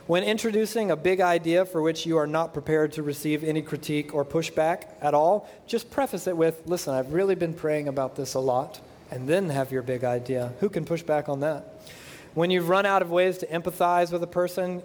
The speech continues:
you can just end the conversation with, "Well, man, I'll be praying for you," and leave it there. Uh, when you're not willing to be vulnerable, uh, you can describe dis-, dire situations with, "Well, man, just keep me in prayer."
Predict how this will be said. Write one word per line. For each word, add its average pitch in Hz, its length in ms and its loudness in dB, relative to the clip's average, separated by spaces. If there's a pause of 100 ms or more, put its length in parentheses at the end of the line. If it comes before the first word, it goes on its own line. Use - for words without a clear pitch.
you 165 140 -2
can 170 120 -2
just 151 220 -8
end 165 160 2
the 160 60 2
conversation 143 640 -2
with, 135 140 0
"Well, 151 220 2
man, 156 220 0
I'll 151 80 0
be 170 100 -2
praying 160 300 -2
for 127 180 -2
you," 123 100 -4 (540)
and 139 140 -2
leave 147 160 2
it 147 100 -2
there. 156 300 0 (580)
Uh, 156 360 6
when 185 140 0
you're 190 120 2
not 185 240 0
willing 185 340 4
to 180 140 -10
be 156 120 0
vulnerable, 190 920 2 (280)
uh, 147 540 4
you 175 140 0
can 160 220 -2
describe 165 840 0
dis-, 143 220 -6
dire 156 580 2
situations 156 640 -2
with, 147 200 -2
"Well, 165 220 2
man, 160 200 0
just 156 180 -10
keep 175 220 -4
me 156 140 -2
in 156 160 -2
prayer." 131 340 -2